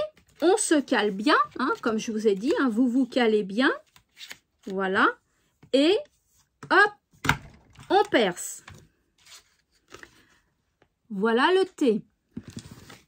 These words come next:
On fait pareil avec le U. Donc là, on était au neuf.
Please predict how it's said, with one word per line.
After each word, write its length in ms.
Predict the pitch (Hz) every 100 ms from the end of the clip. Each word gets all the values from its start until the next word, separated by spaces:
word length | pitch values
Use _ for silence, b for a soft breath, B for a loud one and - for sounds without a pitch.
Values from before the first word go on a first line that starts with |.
| - - -
On 140 | 427
fait 220 | 494 466 440
pareil 440 | 403 349 240 185 185 _ _ _ -
avec 400 | 349 349 330 -
le 200 | 269 254
U. 100 | 339 571 b b b b
Donc 160 | 214 220
là, 160 | 339 359
on 60 |
était 240 | 311 - 262
au 120 | 254
neuf. 560 | 254 339 508 - -